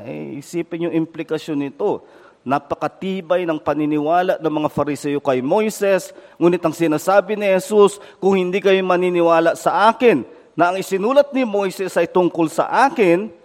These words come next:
lumalabas na hindi kayo totoong naniniwala kay Moises. Maaari nating gamitin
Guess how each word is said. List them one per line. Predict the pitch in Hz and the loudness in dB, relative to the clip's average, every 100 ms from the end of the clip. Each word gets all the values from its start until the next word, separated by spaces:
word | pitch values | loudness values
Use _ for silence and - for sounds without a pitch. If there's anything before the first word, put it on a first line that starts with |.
| _ _ | _ _
lumalabas | - 202 202 196 202 185 190 | -10 -4 -2 -2 -2 -4 -4
na | 196 | -6
hindi | 190 | -6
kayo | 190 196 196 | -8 -8 -6
totoong | 202 - 196 202 | -6 -4 -4 -4
naniniwala | 190 185 185 170 151 139 143 160 - - - _ | -4 -4 0 0 2 2 0 -2 -4 -20 -20 _
kay | - 185 | -10 -8
Moises. | 190 214 208 214 170 - - - _ _ _ _ _ _ _ _ _ _ _ _ _ | -6 -6 -2 -2 -2 -6 -20 -20 _ _ _ _ _ _ _ _ _ _ _ _ _
Maaari | 131 170 202 196 | -2 0 0 0
nating | 196 185 190 196 185 | 0 0 -2 0 2
gamitin | 160 170 175 208 208 214 147 110 | 4 4 4 2 0 2 2 0